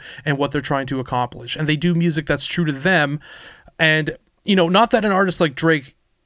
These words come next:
you know, doesn't, but this is a bit tougher sledding from a pop, you know, from a pop culture penetration standpoint. But, like, Griselda and West Side Gun, especially with his, you know, with,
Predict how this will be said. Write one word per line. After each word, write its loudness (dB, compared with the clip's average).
you 0
know, 0
doesn't, 0
but 2
this 0
is 0
a 6
bit -2
tougher 0
sledding -2
from -2
a -2
pop, -2
you -2
know, -2
from 0
a 0
pop 0
culture -2
penetration -4
standpoint. -4
But, 2
like, 0
Griselda 2
and 0
West 2
Side 2
Gun, 2
especially -2
with 0
his, 0
you 0
know, 2
with, -10